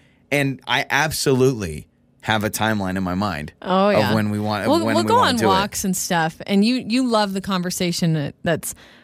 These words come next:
Speaker 2: "Where, where do you see us in five years or ten years? Or what's our life like?" And that's fine to obviously dream and, and think of things like that, but just know it probably will not go that way at all, because that's just life in general. Things happen. Gosh, this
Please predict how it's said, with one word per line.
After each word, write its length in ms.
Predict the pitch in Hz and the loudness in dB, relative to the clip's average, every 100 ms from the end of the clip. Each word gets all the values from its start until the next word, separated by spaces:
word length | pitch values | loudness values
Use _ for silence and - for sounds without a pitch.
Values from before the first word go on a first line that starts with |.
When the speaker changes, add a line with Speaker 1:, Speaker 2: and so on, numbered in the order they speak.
| - | 0
Speaker 2:
"Where, 200 | 240 - - - | 2 0 -4 0
where 100 | 359 | 4
do 40 | |
you 80 | 466 | 4
see 220 | - 269 | 2 2
us 140 | 294 220 | 2 2
in 80 | 190 | 0
five 240 | 180 160 | 0 0
years 220 | 143 175 | -2 0
or 80 | 208 | 2
ten 200 | 208 208 | 4 2
years? 200 | 165 170 | 2 2
Or 160 | 208 - | 0 0
what's 240 | 240 392 | 0 4
our 100 | 480 | 4
life 260 | 311 247 202 | 4 2 0
like?" 240 | 170 - | -4 0
And 120 | 240 277 | 2 4
that's 220 | 381 - | 2 -2
fine 320 | - 233 294 | 0 2 2
to 280 | - 233 196 - | -2 -4 -4 -2
obviously 380 | 196 208 226 185 | 0 0 0 0
dream 400 | 180 175 208 202 | 0 2 2 2
and, 200 | 170 151 | 0 0
and 240 | 175 170 | 0 0
think 240 | - 180 185 | 0 -2 0
of 80 | |
things 180 | 196 196 | 2 2
like 120 | 196 190 | 2 2
that, 180 | 185 | 2
but 120 | 240 226 | 2 2
just 220 | 208 190 | 2 2
know 280 | 170 165 165 - - - | 2 2 -2 -10 -6 0
it 160 | 262 | 2
probably 440 | - 208 196 196 202 | 4 2 2 2 2
will 320 | 240 349 247 | 2 2 2
not 640 | 208 202 190 185 - - - _ - | 2 2 2 0 -2 -6 -8 _ -2
go 320 | 208 185 196 | 2 4 2
that 220 | 196 175 185 | 0 0 0
way 200 | 180 165 | 0 0
at 220 | 156 156 | -2 0
all, 240 | 156 160 | 0 0
because 340 | 185 180 185 170 | -2 -2 -2 0
that's 260 | 170 - | -2 -2
just 220 | 180 175 | 0 0
life 260 | 160 156 160 | 2 0 0
in 60 | 170 | 0
general. 360 | 156 160 170 185 | 0 2 2 0
Things 260 | 170 170 | 0 -2
happen. 420 | - 147 156 170 | 0 0 0 0
Gosh, 280 | 165 165 - | 2 0 0
this 220 | 175 175 | -2 -4